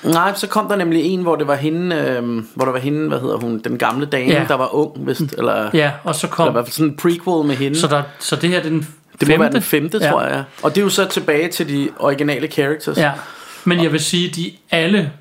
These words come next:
Speaker 2: sammen gode i min optik.
Speaker 1: Ja, ja. Ja, men enig. Jeg, jeg kunne også godt lide den nye. Jeg synes bare ikke, altså, du ved, jeg havde håbet, den var helt op og bimle sammen med de,
Speaker 2: Ja,
Speaker 1: de,
Speaker 2: det er
Speaker 1: de første
Speaker 2: rigtigt.
Speaker 1: der,
Speaker 2: Jeg
Speaker 1: men det,
Speaker 2: tror
Speaker 1: det synes
Speaker 2: måske
Speaker 1: jeg ikke,
Speaker 2: også,
Speaker 1: den
Speaker 2: jeg
Speaker 1: var,
Speaker 2: har
Speaker 1: men
Speaker 2: skruet forventningerne lidt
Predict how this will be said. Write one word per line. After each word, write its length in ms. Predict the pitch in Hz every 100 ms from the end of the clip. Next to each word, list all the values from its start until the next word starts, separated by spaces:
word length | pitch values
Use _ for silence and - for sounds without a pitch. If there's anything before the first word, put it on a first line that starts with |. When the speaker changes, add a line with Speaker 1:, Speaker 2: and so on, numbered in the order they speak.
| -
Speaker 2:
sammen 400 | 156 139 131 135
gode 320 | 131 120 135
i 20 |
min 180 | 123 123
optik. 400 | 113 - 113 - _ -
Speaker 1:
Ja, 180 | 220 214
ja. 80 | 139 - - 165 165
Ja, 60 |
men 200 | 143 127
enig. 320 | 139 160 180 160
Jeg, 140 | 147 131
jeg 160 | 143
kunne 120 | - 127
også 120 | 123
godt 140 | 226
lide 120 | 202 170
den 100 | 165
nye. 220 | 156 175
Jeg 120 | 151
synes 140 | 135 147
bare 140 | -
ikke, 180 | 156 151 - - - -
altså, 240 | 131 131 - -
du 120 | 143 135
ved, 120 | 104
jeg 80 | 123
havde 120 | 127
håbet, 280 | 143 156 185
den 80 | 160
var 60 |
helt 240 | 139 208 160
op 160 | 143
og 100 | 147 147
bimle 380 | 151 160 165 151
sammen 220 | 156 139
med 80 | 135
de, 240 | 131 120 - -
Speaker 2:
Ja, 60 | 170
Speaker 1:
de, 60 | 127 - _ -
Speaker 2:
det 60 |
er 40 | 170
Speaker 1:
de 60 |
første 80 | 135
Speaker 2:
rigtigt. 280 | 127 139 -
Speaker 1:
der, 60 | 139
Speaker 2:
Jeg 120 | 170
Speaker 1:
men 120 | 147
det, 120 | 135
Speaker 2:
tror 100 | 156
Speaker 1:
det 80 | 151
synes 100 | 147
Speaker 2:
måske 120 | 160
Speaker 1:
jeg 40 | 151
ikke, 40 |
Speaker 2:
også, 120 | 131 156
Speaker 1:
den 20 |
Speaker 2:
jeg 60 | 135
Speaker 1:
var, 60 |
Speaker 2:
har 60 | 131
Speaker 1:
men 40 | 131
Speaker 2:
skruet 260 | 139 131
forventningerne 580 | 120 131 131 135 131 127
lidt 180 | 123 123